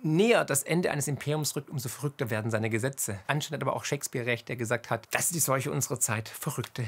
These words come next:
führen Blinde.“ Ich bin gespannt auf dein Feedback. Wie heizt du? Planst du eine Wärmepumpe einzubauen?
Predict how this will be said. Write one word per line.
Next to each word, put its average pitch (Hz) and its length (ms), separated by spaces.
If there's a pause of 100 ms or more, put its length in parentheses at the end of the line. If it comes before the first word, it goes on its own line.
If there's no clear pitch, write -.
(100)
führen 98 520
Blinde.“ 95 500
Ich - 120
bin 160 140
gespannt 147 260
auf - 160
dein 123 240
Feedback. 117 420
Wie 196 200
heizt 151 420
du? 113 160 (400)
Planst 170 380
du 170 100
eine 127 360 (180)
Wärmepumpe 135 500
einzubauen? 180 640